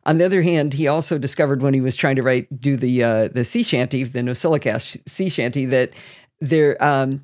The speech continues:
he couldn't harmonize. He tried really hard to,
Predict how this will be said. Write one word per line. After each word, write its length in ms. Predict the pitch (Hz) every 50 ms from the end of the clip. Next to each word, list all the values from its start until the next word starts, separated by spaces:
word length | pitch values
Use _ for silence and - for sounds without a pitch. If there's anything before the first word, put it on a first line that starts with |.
| - _
he 140 | - - 165
couldn't 260 | - 208 196 165 156
harmonize. 680 | 151 190 190 170 135 98 62 50 50 - - - - _ _ _ _ _ _ _
He 120 | - - -
tried 280 | - 190 156 156 139
really 400 | 127 147 170 180 185 180 175 165
hard 300 | 143 - 185 160 165 139
to, 120 | 151 139